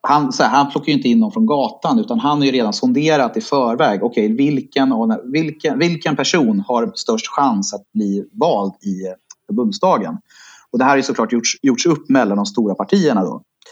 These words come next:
Eh, så det är, man kan säga att det, det är liksom avgjort på förhand. Men skulle det vara så att, eh, den här personen då inte får till, eh,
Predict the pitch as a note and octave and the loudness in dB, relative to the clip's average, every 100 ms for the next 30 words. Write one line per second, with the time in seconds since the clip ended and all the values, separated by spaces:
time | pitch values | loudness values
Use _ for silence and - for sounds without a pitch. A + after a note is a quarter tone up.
0 | - - - - _ - A#2 A2+ A2 G#2+ | -20 -20 -20 -20 _ -4 0 2 0 0
1 | A#2+ C3+ C#3 C3 C#3+ C#3+ C#3+ C3 B2 A#2+ | -2 2 4 4 2 0 2 0 0 2
2 | C#3+ B2+ C3 B2 A#2+ A2 G2+ G2 A2+ G2 | 2 2 2 2 2 0 -2 -2 -2 -2
3 | A#2 B2 A#2 D3 G2 - C3 C#3 - G3 | 0 0 2 0 -2 -2 0 2 2 2
4 | B3 C#3+ G2 - - - _ A#2+ A#2+ - | 4 2 0 -4 -6 -10 _ -2 -2 -8
5 | - - _ _ A2 G#2 G2+ G2+ G2 B2 | -18 -18 _ _ -6 -4 -4 -4 -4 -2
6 | C3+ C3 B2 B2 A2 A2 G#2 F#2+ F2+ - | 0 0 -2 0 2 2 2 0 -4 -2
7 | C#3+ A#2+ - A#2+ A2+ A#2 | 2 2 0 -4 -2 -2